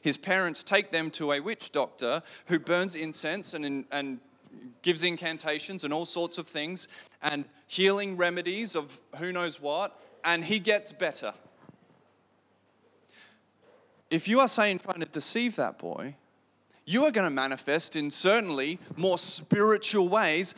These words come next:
maybe more like we see in the Bible. Because there is a spiritual context and affinity that is going to be deceptive. Now,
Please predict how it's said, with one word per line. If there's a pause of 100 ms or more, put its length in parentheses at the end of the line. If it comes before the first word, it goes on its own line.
(120)
maybe
more
like
we
see
in
the
Bible. (760)
Because
there
is
a
spiritual (220)
context
and (320)
affinity (200)
that
is
going
to
be
deceptive. (240)
Now,